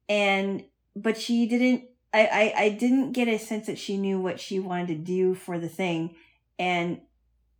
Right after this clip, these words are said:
so I'm going to text her and ask her what she wants to focus on specifically.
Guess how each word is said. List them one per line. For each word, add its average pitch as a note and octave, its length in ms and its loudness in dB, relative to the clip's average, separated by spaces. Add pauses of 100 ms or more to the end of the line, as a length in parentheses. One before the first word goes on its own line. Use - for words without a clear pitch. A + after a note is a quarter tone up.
(120)
so G3+ 240 0
I'm G#3 180 0
going G#3+ 240 -2 (120)
to G3 340 0 (640)
text G#3+ 400 -2
her F#3+ 440 -2 (680)
and F3 640 -2 (360)
ask G3 380 2
her F#3 300 -2
what F3+ 360 -4 (140)
she - 240 -6
wants F#3+ 320 -4
to F#3+ 80 -6
focus F3+ 460 -6
on F3 180 -4
specifically. F3 960 -8